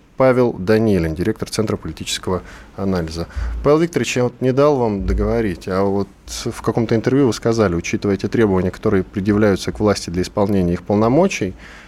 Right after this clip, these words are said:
это крайне важно, чтобы муниципальные, региональные и федеральные власти действовали, имея общие, единые ценности. Мой вопрос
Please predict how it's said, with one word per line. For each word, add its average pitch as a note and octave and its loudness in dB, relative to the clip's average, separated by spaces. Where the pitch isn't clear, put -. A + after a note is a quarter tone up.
это A2 -2
крайне D#3+ 4
важно, G2 2
чтобы E2+ -8
муниципальные, G2+ 0
региональные G#2 0
и - -4
федеральные F2+ 0
власти B2+ 0
действовали, A2 2
имея G#2 0
общие, C#3 0
единые C3 0
ценности. F2 -4
Мой C3 4
вопрос D#3 0